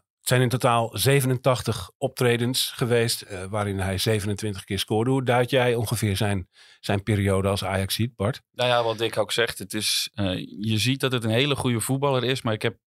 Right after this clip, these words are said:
Speaker 2: bij hem altijd het idee gegeven dat we nooit het maximale van zijn kwaliteit hebben gezien, eh, bij Ajax. En dat is eigenlijk ook wel zijn transfer naar West Ham. Goeie ploeg. Eh, ze hebben de Conference League, eh, gewonnen vorig jaar natuurlijk.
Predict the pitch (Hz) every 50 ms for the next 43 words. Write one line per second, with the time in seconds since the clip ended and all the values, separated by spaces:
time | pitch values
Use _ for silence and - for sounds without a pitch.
0 | _ _ - 104 104 107 110 117 123 - 120 123 127 123 - 117 107 113 107 104
1 | 117 120 120 - 120 113 - 117 104 101 107 107 110 120 135 139 - 107 - 113
2 | 120 117 - - 113 107 107 110 117 123 123 120 120 120 - _ _ _ - _
3 | _ _ - 104 101 104 98 104 104 101 104 - 113 110 110 - - - - 90
4 | 85 82 - 104 95 95 95 98 95 95 92 92 98 85 95 95 92 95 117 135
5 | - - - - _ _ _ _ _ _ _ _ _ _ _ _ _ _ _ _
6 | _ _ _ _ - - _ - 113 117 110 107 113 120 117 - 123 120 110 113
7 | 107 - 104 92 - 107 107 123 - - - 82 85 95 90 92 92 95 110 -
8 | - 117 117 127 139 139 - _ _ _ - - 156 151 131 143 - 127 139 165
9 | - - - - - _ _ _ _ _ _ _ _ _ _ _ _ _ _ 104
10 | 107 104 104 107 104 95 98 95 92 90 87 85 87 - - - 76 73 64 -
11 | - - 101 - - - 117 120 - - 120 113 123 123 120 117 - - 123 117
12 | 113 - 123 113 117 117 110 - 120 113 107 - 117 113 110 107 104 - 113 110
13 | 110 117 113 - -